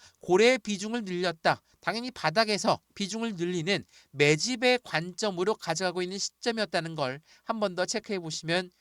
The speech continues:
좋을 것 같고요. 그러한 부분들이 얼만큼 늘어났을까? 니플의 신규 주갑수는 이만 천 개가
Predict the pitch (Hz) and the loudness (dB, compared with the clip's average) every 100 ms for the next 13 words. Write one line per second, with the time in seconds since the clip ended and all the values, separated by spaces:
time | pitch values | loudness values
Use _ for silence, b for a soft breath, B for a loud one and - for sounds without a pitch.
0 | b - 151 170 160 139 147 - B B | b -6 -2 -2 -2 -2 -4 -4 B B
1 | - 247 254 240 226 240 - 139 175 226 | 4 4 2 -6 -4 -2 2 4 4 4
2 | 262 247 - 254 233 190 208 160 - 160 | 0 -2 -6 -8 -4 -2 0 0 -2 -6
3 | - 131 _ _ - 214 220 226 123 82 | 0 0 _ _ -6 -6 -2 0 0 -2
4 | b b - 277 269 269 269 - 175 208 | b b -6 -6 -8 -8 -8 -8 0 0
5 | - - 196 156 175 B B B 180 226 | 0 -6 -2 -2 -4 B B B -8 0
6 | 254 254 247 - - 262 220 196 | 2 2 0 -8 -8 -6 -4 -2